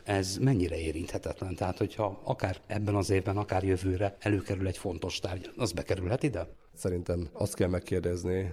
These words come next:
Speaker 2: aki az anyagi terhet a hátán viszi, és azért azok nem mi vagyunk, mi ugye egy szakmai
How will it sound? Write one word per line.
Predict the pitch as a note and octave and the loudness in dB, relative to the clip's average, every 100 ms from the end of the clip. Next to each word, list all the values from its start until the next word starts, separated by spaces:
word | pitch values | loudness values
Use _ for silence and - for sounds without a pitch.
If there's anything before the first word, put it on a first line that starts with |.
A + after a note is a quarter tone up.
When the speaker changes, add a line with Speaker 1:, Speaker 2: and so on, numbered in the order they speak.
| E2+ | -4
Speaker 2:
aki | E2 - E2+ | -6 -2 0
az | D#2+ F2 | 0 0
anyagi | E2+ E2 D#2+ | 0 0 0
terhet | E2+ D2+ - | 0 0 0
a | D#2+ | 0
hátán | F2+ D#2 - D2+ E2+ F2+ | 0 0 0 -2 -2 -2
viszi, | F2 - | 0 2
és | F2+ D#2+ | 2 2
azért | E2+ D#2+ D#2+ - | 0 -2 -2 -2
azok | D2+ D2+ - | -2 -2 -2
nem | E2 | -2
mi | D2+ D2 | -2 -2
vagyunk, | D#2 D#2+ D#2+ D#2 | -4 -2 -4 -2
mi | D2+ | -2
ugye | D2+ D2 | 0 0
egy | C#2+ | -2
szakmai | - D2 D2 D2 C#2+ | -4 -4 -2 -2 -4